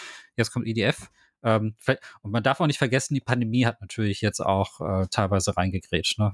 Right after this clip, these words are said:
Also die, ähm, das hat natürlich einige Produktionen so ein bisschen, äh,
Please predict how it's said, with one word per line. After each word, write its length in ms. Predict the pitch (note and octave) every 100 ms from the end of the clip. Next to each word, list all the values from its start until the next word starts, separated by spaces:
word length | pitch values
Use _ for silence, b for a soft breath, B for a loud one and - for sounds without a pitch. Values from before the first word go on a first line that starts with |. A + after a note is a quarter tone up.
| E3+
Also 220 | G#2+ F#2+
die, 360 | F#2+ F#2+ F#2+ F#2+
ähm, 300 | F#2+ F#2+ F#2
das 140 | G2 G2
hat 100 | A2
natürlich 400 | G2 A2+ G#2 E2+
einige 260 | G#2+ A2+
Produktionen 600 | G#2+ - G2+ - A2+ A2
so 100 | G#2
ein 80 | G#2
bisschen, 400 | G#2+ - G#2+ G2+
äh, 480 | G2 G2+ G2+ A2